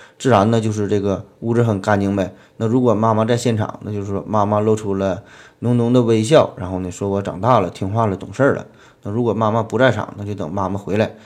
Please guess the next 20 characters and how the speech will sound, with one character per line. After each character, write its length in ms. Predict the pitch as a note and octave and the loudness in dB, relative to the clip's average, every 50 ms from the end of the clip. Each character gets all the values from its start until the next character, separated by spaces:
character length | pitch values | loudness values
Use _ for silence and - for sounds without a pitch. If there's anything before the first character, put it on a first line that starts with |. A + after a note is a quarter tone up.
| - - _ | -20 -14 _
一 120 | - C3 B2 | -2 -2 0
推 140 | A#2+ B2+ | 2 2
门 220 | A#2+ G#2+ G#2 G#2 A2 | 2 2 0 -2 0
大 140 | A2 B2 A2+ | 0 0 0
吃 160 | - - G#2 | 0 -2 -4
一 120 | A2+ A#2 G2 | -2 -2 -2
惊， 180 | G2 F#2+ E2+ - - | -4 -6 -8 -8 -10
露 120 | - G2 G2+ | -8 -8 -6
出 160 | G2 G2 F#2+ | -6 -6 -6
了 120 | F#2+ F#2+ | -6 -4
微 160 | F#2 F#2 E2 | -4 -6 -6
笑， 280 | F#2 - G#2+ F#2 - - - - | -4 -4 -4 -4 -6 -8 -14 -10
对 140 | - A2 | -6 -4
我 100 | F#2 C#2 | -4 -4
说 320 | F2+ - - F#2 F2+ E2+ - - - - - _ - | -4 -4 -6 -6 -6 -6 -8 -12 -20 -20 -20 _ -8
：“你 100 | G#2 G2+ | -6 -6
长 160 | G2+ D#2 - | -6 -4 -2
大 200 | F#2+ A2 A#2 G#2+ | 2 4 4 4
了， 120 | F2+ E2+ | 2 0
听， 320 | E2+ - G#2 G2+ F#2+ G2+ | -4 -8 -8 -8 -8 -8